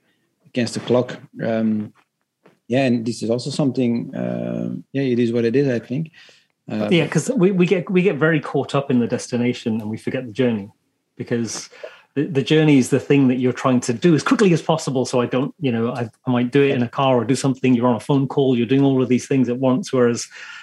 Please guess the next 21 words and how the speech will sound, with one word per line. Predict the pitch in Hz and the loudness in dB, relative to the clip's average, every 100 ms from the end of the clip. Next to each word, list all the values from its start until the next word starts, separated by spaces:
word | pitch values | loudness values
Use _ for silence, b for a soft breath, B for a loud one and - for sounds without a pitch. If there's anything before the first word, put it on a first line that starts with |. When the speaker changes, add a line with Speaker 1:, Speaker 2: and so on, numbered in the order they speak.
| B | B
Speaker 2:
it's | - | 0
like | 175 | 2
Mark | 165 139 131 | 4 0 0
said, | - 131 - - | 2 2 0 -4
you | 135 | -2
know, | 117 127 | -2 0
even | 165 165 151 | 2 4 4
if | 139 | 2
I | 135 | 2
go | 135 | 4
in | 131 | 4
my | 131 123 117 120 _ _ _ - | 4 4 2 -2 _ _ _ -2
nineteen | 131 - 131 | -2 2 2
ninety-eight | 123 117 147 | 2 2 0
nine | 139 127 | 2 2
eleven, | 127 120 | 0 -2
which | 123 - | -2 0
is | |
a | 208 | 2
modern | 202 240 175 135 | 4 4 2 0
car, | 123 156 117 95 147 | 0 -2 -2 -4 -10